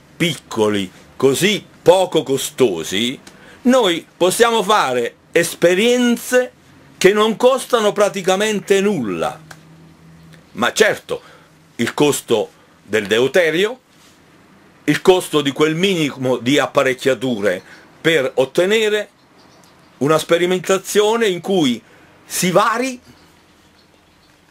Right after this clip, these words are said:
due cose. La pressione, in modo che diventi sempre maggiore, fino a scoprire qual è la pressione giusta, per ottenere che le due particelle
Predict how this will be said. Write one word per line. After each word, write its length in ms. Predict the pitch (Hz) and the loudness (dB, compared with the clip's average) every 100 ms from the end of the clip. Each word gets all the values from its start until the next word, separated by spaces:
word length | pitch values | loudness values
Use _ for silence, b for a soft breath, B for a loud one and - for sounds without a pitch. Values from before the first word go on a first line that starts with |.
| _ _ _ | _ _ _
due 280 | - 185 285 | -6 0 0
cose. 420 | - 90 - 73 - _ _ _ _ _ b b | 0 -2 -6 -16 -16 _ _ _ _ _ b b
La 180 | 117 139 | 0 2
pressione, 720 | 156 156 - 262 214 101 73 - _ b b b | 2 0 0 2 2 0 -6 -16 _ b b b
in 160 | 165 | 2
modo 340 | 156 165 160 156 | 4 4 2 0
che 120 | 151 | -2
diventi 440 | 139 147 139 139 | 0 0 0 -2
sempre 400 | 127 156 139 139 | 2 0 0 0
maggiore, 600 | 123 117 104 71 73 69 - - - - - _ - - - - - | 0 -2 -6 -8 -8 -12 -16 -20 -20 -20 -20 _ -20 -20 -20 -20 -12
fino 420 | - 247 233 208 | -2 0 2 2
a 60 | 160 | 0
scoprire 580 | - 175 160 220 185 - | -2 -2 0 0 -2 0
qual 220 | 185 185 | 0 2
è 200 | 226 214 _ b b | 0 -4 _ b b
la 140 | 147 156 | 0 2
pressione 560 | 185 185 - 202 185 | 2 0 0 0 0
giusta, 520 | 143 127 - - 98 - B B | -2 -8 -12 -6 -6 -6 B B
per 180 | 240 226 | 6 6
ottenere 680 | 202 220 220 254 247 180 175 | 4 2 4 4 2 0 0
che 140 | 180 | 0
le 120 | 170 | 0
due 160 | 165 220 | 0 2
particelle 800 | 190 - 180 208 226 175 117 | 2 -2 -2 0 0 0 0